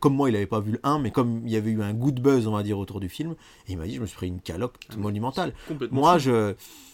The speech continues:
Speaker 1: je l'ai vu au cinéma le quatorze février, euh, en amoureux le matin,
Speaker 2: <laughs>
Speaker 1: et c'est marrant parce que le soir on est allé voir La La Land, euh,
Speaker 2: Ah.
Speaker 1: qui repassait, donc c'était quand même plus romantique, mais moi c'est le
Speaker 2: Ouais.
Speaker 1: Chapeauté qui m'a mis la calotte de la Saint-Valentin, et je pleurais ma race à la fin du film,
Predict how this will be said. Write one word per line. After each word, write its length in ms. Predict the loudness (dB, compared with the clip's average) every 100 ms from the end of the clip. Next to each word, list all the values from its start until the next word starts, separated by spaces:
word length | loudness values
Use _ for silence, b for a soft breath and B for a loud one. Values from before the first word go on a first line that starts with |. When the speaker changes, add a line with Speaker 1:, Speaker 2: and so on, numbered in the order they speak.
| B
Speaker 1:
je 100 | 2
l'ai 60 | 4
vu 100 | 6
au 60 | 4
cinéma 340 | 4 2 4
le 60 | 4
quatorze 320 | 2 0 -2
février, 520 | 0 2 4 4 4
euh, 200 | 2 -2
en 140 | -2 -2
amoureux 340 | -2 2 4
le 120 | 4
matin, 400 | 2 0 -2 -2 _ B -10 -10
Speaker 2:
<laughs> 120 | -2
Speaker 1:
et 40 |
c'est 140 | 4 6
marrant 220 | 6 2
parce 100 | 2
que 80 | 2
le 140 | 2
soir 320 | 4 4 4
on 120 | 2 2
est 40 |
allé 100 | 4
voir 160 | 4 4
La 120 | 4
La 120 | 4
Land, 220 | 4 2 -4 b b -6
euh, 180 | -2 -2
Speaker 2:
Ah. 80 | -2
Speaker 1:
qui 140 | 0
repassait, 420 | 0 2 0 0
donc 160 | 0 -2
c'était 140 | -2
quand 80 | 0
même 160 | 0 0
plus 200 | -4 -2
romantique, 440 | -2 -2 -4 -4
mais 80 | -2
moi 120 | -2
c'est 140 | -2
le 60 | -4
Speaker 2:
Ouais. 60 | -2
Speaker 1:
Chapeauté 340 | 0 2 0
qui 100 | -2
m'a 80 | -4
mis 80 | -2
la 140 | -2
calotte 260 | -2 -2 -2
de 80 |
la 80 | -4
Saint-Valentin, 540 | -4 -6 -6 -6 -10 -12 B B B
et 40 | -2
je 160 | 0
pleurais 600 | -2 -4 2 4 6 6
ma 140 | 6 6
race 420 | 4 2 -8 -8
à 80 | -4
la 80 | -4
fin 160 | -2 -6
du 100 | -6
film, 360 | -4 -4 -4